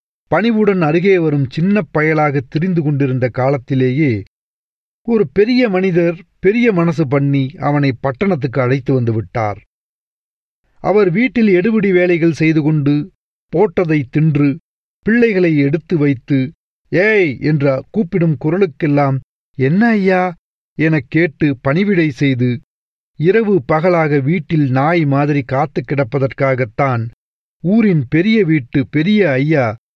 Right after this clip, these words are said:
அந்த பயலை தம்முடன் அழைத்து வந்தார். பூவு பயலின் அப்பன்காரனும் ஆத்தாக்காரியும், "எசமா, இந்த பய இங்கே இருந்தா வீணா கெட்டு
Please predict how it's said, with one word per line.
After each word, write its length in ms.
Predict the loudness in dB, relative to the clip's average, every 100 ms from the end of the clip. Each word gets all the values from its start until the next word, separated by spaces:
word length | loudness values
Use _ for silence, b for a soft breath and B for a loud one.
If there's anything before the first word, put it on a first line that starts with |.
| _ _
அந்த 380 | -2 0 0 -2
பயலை 380 | -2 0 0 0
தம்முடன் 420 | -2 -2 0 0
அழைத்து 400 | 0 0 -2 -2
வந்தார். 460 | -2 -2 -4 -8 -10 _ _ _ _ _ _ _ _ _ _ _ _ _ _ _ _ _ _ _ _ _ _ _ _ _ 2
பூவு 280 | 4 4
பயலின் 400 | 4 2 2 2
அப்பன்காரனும் 840 | 0 -2 -2 0 0 2 0 0 0
ஆத்தாக்காரியும், 680 | -2 -2 0 0 0 -2 -4 _ _ _
"எசமா, 540 | -4 -2 0 0 -2 -6 -12 _ _ _
இந்த 200 | -2 -2
பய 340 | -2 0 0 0
இங்கே 300 | 0 0 0
இருந்தா 260 | 0 0
வீணா 400 | 0 0 0 -2 -4 -4
கெட்டு 400 | -6 -4 -8